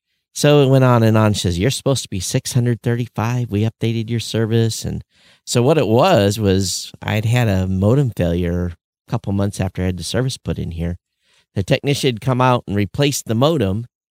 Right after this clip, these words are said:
and never updated the database system. So it only took Spectrum fifteen or sixteen months to figure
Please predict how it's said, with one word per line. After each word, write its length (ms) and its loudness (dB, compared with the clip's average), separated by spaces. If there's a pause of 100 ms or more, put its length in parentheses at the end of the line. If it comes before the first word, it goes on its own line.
(1160)
and 440 2
never 240 2
updated 520 0
the 100 -4
database 480 -2
system. 420 -6
So 720 0 (760)
it 260 -2
only 240 4
took 320 0
Spectrum 680 -2
fifteen 460 -2
or 80 -2
sixteen 560 -4
months 340 -4
to 300 -2 (1120)
figure 300 0